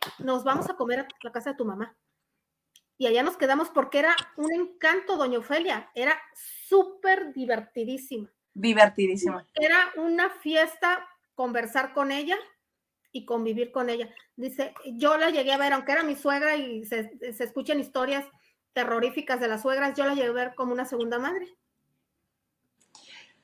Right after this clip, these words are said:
Speaker 2: A mí me gustaría tener la misma memoria privilegiada que tienes tú, María Liliana, pero no la tengo. No recuerdo qué obra era,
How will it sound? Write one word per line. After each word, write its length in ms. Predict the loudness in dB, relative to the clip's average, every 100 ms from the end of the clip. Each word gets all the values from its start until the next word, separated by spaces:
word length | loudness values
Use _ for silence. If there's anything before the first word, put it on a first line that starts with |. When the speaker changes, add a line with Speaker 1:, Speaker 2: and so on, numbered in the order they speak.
| _ _ _ _ _ _ _ 6
Speaker 2:
A 80 | 8
mí 140 | 10
me 80 | 8
gustaría 460 | 4 2 2 0 0
tener 300 | 0 0 4
la 100 | 4
misma 300 | 4 2 4
memoria 340 | 4 4 2 0
privilegiada 600 | -2 0 0 2 4 4
que 100 | 2
tienes 300 | -2 -2 0
tú, 140 | 2
María 680 | 4 4 4 6 8 8 6
Liliana, 480 | 6 6 8 8 6
pero 200 | 2 0
no 120 | 2 4
la 220 | 4 4
tengo. 360 | -4 -2 -2
No 200 | 2 2
recuerdo 680 | 2 -4 _ 2 2 2 -4
qué 140 | -4 -2
obra 400 | 0 2 4 4
era, 380 | 2 -2 -2